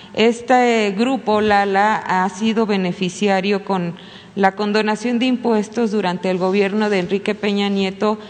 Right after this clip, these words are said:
hasta por tres mil ochocientos trece millones de pesos. En ese sentido, presidente, usted nos comentó que, eh, el director de Grupo Lala ha estado participando en el proyecto de agua saludable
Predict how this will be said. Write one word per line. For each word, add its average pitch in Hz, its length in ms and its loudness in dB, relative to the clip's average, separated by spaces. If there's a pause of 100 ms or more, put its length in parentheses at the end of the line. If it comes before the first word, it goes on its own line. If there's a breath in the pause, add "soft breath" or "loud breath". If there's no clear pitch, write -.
(240 loud breath)
hasta 190 400 -2
por 190 160 -2
tres 202 300 -2
mil 233 300 2
ochocientos 208 1040 -2 (360 loud breath)
trece 220 640 2
millones 190 640 0
de 170 140 0
pesos. 175 580 -2
En 226 160 -2
ese 285 220 -6
sentido, 226 600 0
presidente, 226 760 -2
usted 208 420 -2 (500 loud breath)
nos 208 220 -2
comentó 220 680 0
que, 196 420 2 (500 loud breath)
eh, 175 760 0 (140)
el 185 160 2
director 196 520 0
de 214 100 0
Grupo 202 340 0
Lala 202 680 2
ha 180 300 0
estado 220 480 0
participando 196 720 -4
en 202 100 -4
el 180 100 -4
proyecto 185 500 -4
de 190 100 2
agua 185 240 0
saludable 185 760 0